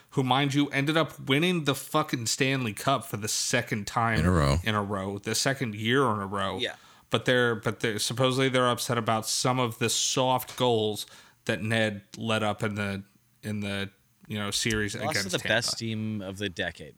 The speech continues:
Speaker 3: Like,
Speaker 1: It's ridiculous.
Speaker 3: <laughs> it's
Speaker 1: I, I, I, I,
Speaker 2: Yeah.
Speaker 1: oh man, I don't even like Carolina, and I'm, like, super heated
Speaker 3: <laughs>
Speaker 1: about this whole thing. Like, I keep on saying to all my friends that are Carolina fans, I'm like, "Hey,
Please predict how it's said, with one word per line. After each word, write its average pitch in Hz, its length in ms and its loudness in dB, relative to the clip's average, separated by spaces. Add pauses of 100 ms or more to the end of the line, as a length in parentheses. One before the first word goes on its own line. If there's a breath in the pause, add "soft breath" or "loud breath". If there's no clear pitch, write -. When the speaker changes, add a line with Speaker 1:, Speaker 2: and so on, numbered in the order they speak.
Speaker 3:
Like, 90 80 -10
Speaker 1:
It's 95 100 0
ridiculous. 117 520 2
Speaker 3:
<laughs> - 0 -
it's 104 100 0
Speaker 1:
I, 127 560 2
I, 113 100 -2 (100)
I, 117 200 2
I, 107 40 -4 (120)
Speaker 2:
Yeah. - 160 -2 (240)
Speaker 1:
oh 107 260 -2 (180)
man, 101 220 -6 (260 soft breath)
I 170 80 2
don't 196 120 4
even 180 180 4
like 127 300 2
Carolina, 110 580 2
and 110 140 0
I'm, 120 180 2
like, 107 360 -2
super - 720 2
heated - 380 4
Speaker 3:
<laughs> - 420 -2
Speaker 1:
about 107 260 4
this 101 160 -2
whole 98 160 -4
thing. 90 240 -8 (460 loud breath)
Like, 120 180 2
I 135 80 4
keep 147 300 2
on 160 160 4
saying 147 220 2
to 139 60 0
all 123 220 2
my 127 140 2
friends 123 340 -2
that 120 80 -2
are 107 40 0
Carolina 117 440 0
fans, 123 320 -2
I'm 120 80 0
like, 113 200 0
"Hey, 127 320 0